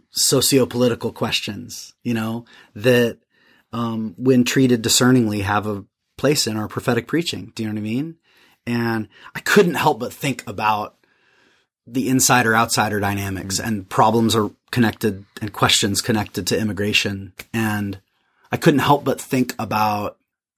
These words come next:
Speaker 1: like, I don't know about you, but I tend to hear people say, either express a sense of threat at outsiders kind of coming and taking our culture and our jobs or whatever, right? And then a lot of s-,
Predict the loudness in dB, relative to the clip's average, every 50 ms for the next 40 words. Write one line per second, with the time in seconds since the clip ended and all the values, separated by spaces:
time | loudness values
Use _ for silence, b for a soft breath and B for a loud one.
0 | _ _ 0 0 0 0 0 -4 _ -10 -4 0 2 4 6 6 4 4 4 4
1 | 2 2 2 0 -2 -4 -6 -8 -14 _ _ _ _ _ _ -20 -20 -20 -20 -20
2 | _ _ _ _ _ _ _ -8 -6 -2 0 2 2 2 4 4 2 2 2 0
3 | -2 0 0 2 2 4 4 2 2 0 -2 -4 -6 -10 _ _ _ _ _ _
4 | _ -6 -4 -4 -2 -2 -4 -4 -4 -4 -6 -8 -12 b b b b b b b
5 | b -8 -2 0 0 2 4 4 4 4 4 2 2 2 2 2 0 0 0 -2
6 | -4 -8 -10 -6 -2 -2 -2 -2 -4 -8 -14 _ _ _ _ _ -12 -8 -8 -6
7 | -6 -4 0 0 0 0 2 2 2 4 4 2 2 0 0 -2 -2 -2 -2 -4
8 | -2 -2 -2 -2 -2 -4 -4 -2 2 2 4 4 2 0 -4 -6 -6 -6 -6 -4
9 | -2 -2 -2 0 -2 -2 -2 -2 -2 -4 -4 -4 -4 -6 -8 b b b b b
10 | b b 0 2 2 4 4 2 2 2 2 2 0 0 0 0 2 4 4 4
11 | 2 2 -2 -4 -4 -4 -4 -4 -4 -6 -6 -6 -2 0 2 2 2 0 _ _
12 | B B B B B B B B B B B B B B B 0 2 4 4 4
13 | 4 4 4 4 4 4 4 2 0 -2 -4 -6 -12 _ _ _ _ -6 -4 -2
14 | 0 0 0 -2 -4